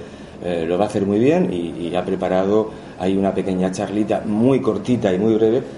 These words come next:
sobre lo que es el método to-, eh, Tomatis y la, eh, el, el, eh, esa, esa, esa, no sé cómo explicarlo, ¿no?, esa pequeña función que tiene el teatro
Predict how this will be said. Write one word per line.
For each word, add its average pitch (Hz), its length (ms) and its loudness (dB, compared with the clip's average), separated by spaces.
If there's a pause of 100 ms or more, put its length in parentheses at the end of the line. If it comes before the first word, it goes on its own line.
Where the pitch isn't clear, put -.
(140)
sobre 113 260 2
lo 104 120 4
que 120 80 2
es 123 100 -4
el 110 80 0
método 117 340 2
to-, 117 360 2
eh, - 20 4
Tomatis 135 540 2 (340)
y 147 240 6
la, 113 300 4
eh, 85 380 -2 (380)
el, 98 220 2
el, 98 440 2 (1000)
eh, - 600 -6
esa, 123 240 0
esa, 120 320 2
esa, 117 420 2
no 107 840 -8
sé 120 140 -6
cómo 110 140 0
explicarlo, 98 600 -2
¿no?, 110 200 -2 (260)
esa 123 180 -2
pequeña 123 280 2
función 113 360 -2
que 101 120 2
tiene 110 180 2
el 107 100 0
teatro 107 400 0